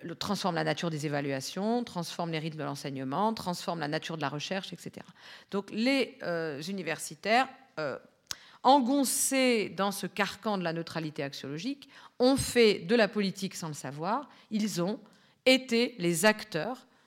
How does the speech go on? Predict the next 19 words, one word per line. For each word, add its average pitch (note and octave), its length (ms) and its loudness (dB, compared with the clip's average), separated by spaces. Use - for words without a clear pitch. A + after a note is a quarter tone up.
de A#3 400 4
la F#3 140 4
transformation F3+ 760 -4
néolibérale G3 760 0
de F#3 80 -4
l'université, E3 760 -8
avec D#3+ 260 -6
un D3+ 120 -2
agenda F3+ 400 0
politique D3+ 640 -8
extrêmement F#3 720 -2
clair E3+ 420 -6
pour, G3 440 -6
euh, D3+ 300 0
les C#3+ 180 -4
libéraux, D3+ 520 -2
mais G#3+ 260 0
qui, B3 460 -2
euh, D3+ 400 0